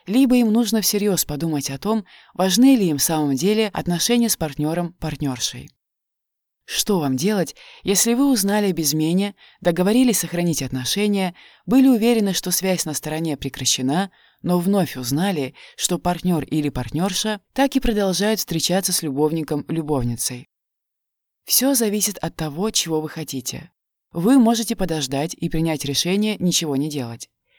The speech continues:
Помните, романы на стороне — это романы, которые часто держатся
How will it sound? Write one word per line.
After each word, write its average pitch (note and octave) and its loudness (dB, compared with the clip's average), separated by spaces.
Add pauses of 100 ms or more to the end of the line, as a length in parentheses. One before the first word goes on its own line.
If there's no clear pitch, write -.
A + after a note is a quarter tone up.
(500)
Помните, D3+ 0
романы A3+ 6
на A3+ 4
стороне — F#3 2
это F#3 -2
романы, G3 2
которые G#3 -2
часто F#3 -2
держатся G3+ -2